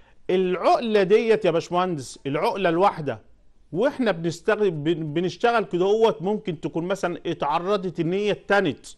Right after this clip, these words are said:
حصل لها ايه؟ حصل لها تاني. نتيجة التانية ديت يا باشمهندس ايه اللي حصل؟ حصل ان ال-، طول الجنزير حصل في ايه؟ ان هو قصر، نقص في طول الجنزير.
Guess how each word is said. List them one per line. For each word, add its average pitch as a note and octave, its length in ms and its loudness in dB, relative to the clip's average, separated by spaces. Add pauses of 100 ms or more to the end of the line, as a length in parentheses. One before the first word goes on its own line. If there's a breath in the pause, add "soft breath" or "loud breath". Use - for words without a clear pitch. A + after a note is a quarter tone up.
(760 soft breath)
حصل E3+ 420 -2
لها A3+ 280 2
ايه؟ F3+ 520 4
حصل - 460 -6
لها G#3 200 4
تاني. F3 420 0 (280 soft breath)
نتيجة D#3 340 -2 (120)
التانية B3+ 440 0
ديت A3 400 4
يا G3+ 60 6
باشمهندس G#3 760 -2
ايه G3+ 60 2
اللي G#3+ 180 2
حصل؟ F#3 460 2
حصل G#3 380 -4
ان E3 180 -2
ال-، D#3+ 260 -4 (140)
طول C#4 200 -2
الجنزير E3+ 680 -4
حصل A3 420 -6
في G3 140 -10
ايه؟ G#3+ 200 -2 (420 loud breath)
ان D3 180 -4
هو G3+ 220 0
قصر، G3+ 400 -2 (720)
نقص G3 420 0
في D#3 180 -6
طول F3 300 -2
الجنزير. A3 720 0